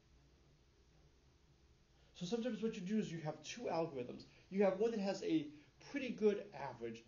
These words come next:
but is occasionally really bad. And you have another one that's okay for everything. And you run the thing that's pretty fast for a while,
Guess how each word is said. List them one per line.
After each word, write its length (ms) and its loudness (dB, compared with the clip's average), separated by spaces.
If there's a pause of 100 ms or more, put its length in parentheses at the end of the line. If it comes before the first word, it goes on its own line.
(120)
but 120 0
is 80 -2
occasionally 540 -4 (180)
really 240 2
bad. 240 -6 (580)
And 80 -10
you 100 4
have 60 2
another 320 2
one 280 -2 (200)
that's 180 -2 (100)
okay 520 0
for 80 -12
everything. 400 -10 (960)
And 140 -2
you 120 4
run 200 6 (160)
the 60 -4
thing 180 -2
that's 160 -2
pretty 320 -8
fast 420 -4
for 120 0
a 20 -6
while, 500 0